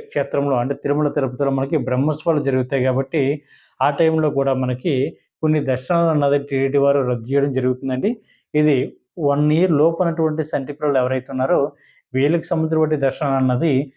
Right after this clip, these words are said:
ఈ బ్రహ్మోత్సవాల టైంలో అది రద్దు చేయడం జరుగుతుందండి. అదేవిధంగా సీనియర్ సిటిజన్స్ ఎవరైతే ఉన్నారో వీళ్ళకి, ఫిజికల్ ఛాలెంజ్డ్ పర్సన్స్ ఎవరైతే ఉన్నారో వీళ్ళకి, అదేవిధంగా కొన్ని బ్రేక్ దర్శనాలు కూడా టీటీడీ ఆతిథ్య వాళ్ళతో పాటు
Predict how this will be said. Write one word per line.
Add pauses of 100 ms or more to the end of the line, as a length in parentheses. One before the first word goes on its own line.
(200)
ఈ
బ్రహ్మోత్సవాల
టైంలో (420)
అది
రద్దు
చేయడం
జరుగుతుందండి. (420)
అదేవిధంగా
సీనియర్
సిటిజన్స్
ఎవరైతే
ఉన్నారో (440)
వీళ్ళకి,
ఫిజికల్
ఛాలెంజ్డ్
పర్సన్స్
ఎవరైతే
ఉన్నారో
వీళ్ళకి, (520)
అదేవిధంగా (100)
కొన్ని
బ్రేక్
దర్శనాలు
కూడా
టీటీడీ (480)
ఆతిథ్య
వాళ్ళతో
పాటు